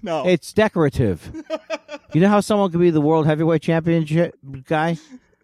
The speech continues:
Speaker 2: Like that, but for hot dogs.
Speaker 1: <laughs>
Speaker 2: And it's got a, a relish.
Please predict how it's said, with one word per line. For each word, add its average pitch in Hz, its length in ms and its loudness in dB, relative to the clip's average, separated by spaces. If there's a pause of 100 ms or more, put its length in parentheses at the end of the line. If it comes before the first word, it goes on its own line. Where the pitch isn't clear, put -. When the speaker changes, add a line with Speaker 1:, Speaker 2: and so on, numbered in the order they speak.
(420)
Speaker 2:
Like 147 240 -2
that, 160 320 2 (420)
but 139 160 2
for 139 220 0
hot 135 280 -2
dogs. 92 460 -4
Speaker 1:
<laughs> - 40 -20 (2000)
Speaker 2:
And 139 180 0
it's 131 180 -2
got 139 260 0
a, 127 100 2
a 117 220 -2
relish. 135 600 0